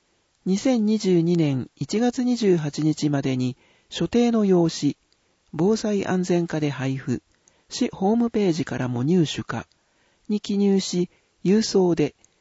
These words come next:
または防災安全課窓口へ。先着順に受付し、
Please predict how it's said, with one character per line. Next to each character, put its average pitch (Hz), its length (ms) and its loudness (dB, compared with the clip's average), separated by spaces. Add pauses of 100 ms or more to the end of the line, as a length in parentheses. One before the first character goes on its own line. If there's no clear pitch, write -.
(140)
ま 170 140 -2
た 180 140 2
は 135 240 0 (100)
防 202 200 2
災 220 300 -2
安 196 200 -2
全 196 220 0
課 170 140 -4
窓 151 260 2
口 120 340 -2
へ。 113 180 -6 (1400)
先 240 260 -2
着 247 260 0
順 226 240 0
に 208 180 -2
受 185 220 -2
付 - 260 -2
し、 160 320 -4